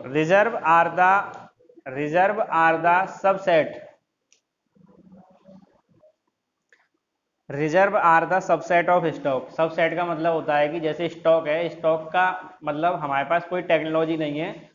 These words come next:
जिससे हम उस resource को यूज़ कर सकें। पर reserve क्या है कि जो resource utilization के लिए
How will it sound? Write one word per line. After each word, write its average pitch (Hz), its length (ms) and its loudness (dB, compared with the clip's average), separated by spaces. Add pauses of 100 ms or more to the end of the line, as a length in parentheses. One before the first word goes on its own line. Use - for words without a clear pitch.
(160)
जिससे 151 280 -8
हम 165 180 -6
उस 170 120 -6
resource 151 380 -4
को 175 120 -4
यूज़ 165 320 0 (1000)
कर 151 120 2
सकें। 120 360 -6
पर 196 160 2
reserve 180 380 0
क्या 185 160 2
है 185 180 0 (240)
कि 226 280 -6 (120)
जो 170 200 -4
resource 196 480 -2
utilization 190 920 0
के 190 100 -6
लिए 190 320 -2